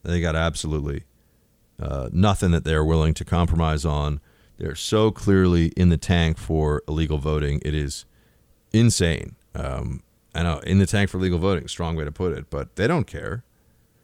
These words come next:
They, 'cause they figure that anybody who's gonna be voting illegally is most likely gonna be voting Democrat. That's their,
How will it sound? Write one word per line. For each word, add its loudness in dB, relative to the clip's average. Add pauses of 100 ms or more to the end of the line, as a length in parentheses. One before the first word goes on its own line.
(340)
They, -2
'cause -2
they 4
figure 2
that 4
anybody 4
who's 2
gonna 0
be 2
voting 4
illegally 0
is -6
most 0
likely -2
gonna 2
be 2
voting 0
Democrat. -4
That's -4
their, 0